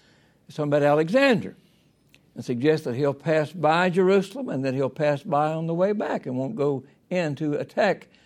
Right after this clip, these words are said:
Jerusalem like Antiochus Epiphanes did. You remember this? On his way to, uh, Egypt, he stopped and, uh, attacked Jerusalem. On his way back, he attacked Jerusalem again. Uh, Alexander the Great is not going to touch Jerusalem.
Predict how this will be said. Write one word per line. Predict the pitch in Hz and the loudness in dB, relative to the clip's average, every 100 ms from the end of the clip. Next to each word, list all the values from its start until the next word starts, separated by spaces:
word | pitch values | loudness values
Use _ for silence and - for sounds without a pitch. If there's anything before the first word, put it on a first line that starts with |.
| _ _ | _ _
Jerusalem | 156 156 170 - 175 165 | -2 2 2 0 -4 -2
like | 139 135 - | -2 -2 -6
Antiochus | 143 135 147 156 147 147 - | -6 -6 -2 0 0 -4 -12
Epiphanes | 147 277 214 185 151 120 | -4 -2 -2 -2 -2 0
did. | 135 127 117 | 0 -2 -2
You | |
remember | 127 147 139 | -4 -4 -2
this? | 151 214 - - _ _ _ _ _ _ _ _ _ - | -2 -2 -4 -14 _ _ _ _ _ _ _ _ _ -4
On | 127 | 0
his | 226 262 | 0 2
way | 311 226 202 | 4 4 4
to, | 180 185 180 170 | 4 2 2 2
uh, | 151 131 | 0 0
Egypt, | 165 170 170 254 | 2 2 2 -4
he | 156 | -6
stopped | - 175 160 190 160 | -2 0 0 0 -6
and, | 143 143 | -6 -4
uh, | 135 127 - _ _ - | -4 -6 -12 _ _ -16
attacked | 127 - 160 156 | -8 0 2 0
Jerusalem. | 147 147 185 185 233 | -2 2 2 0 -4
On | 165 | -4
his | 160 | -2
way | 165 190 | 2 2
back, | 202 277 214 - | 2 2 0 0
he | 139 | -4
attacked | 131 151 135 | -2 0 0
Jerusalem | 135 151 151 165 | -2 -2 -2 -4
again. | 180 254 233 95 - _ _ _ _ _ _ _ 131 | -2 0 0 -2 -10 _ _ _ _ _ _ _ -6
Uh, | |
Alexander | 135 170 151 165 185 156 151 | 0 0 2 2 2 0 -4
the | - - 147 | -8 -12 0
Great | 214 214 | 4 4
is | 156 | 0
not | 160 156 | -4 -4
going | 151 156 160 | -2 -4 -4
to | |
touch | 165 - - - | -8 -6 -8 -10
Jerusalem. | - 151 113 - - | -4 -2 -2 -6 -20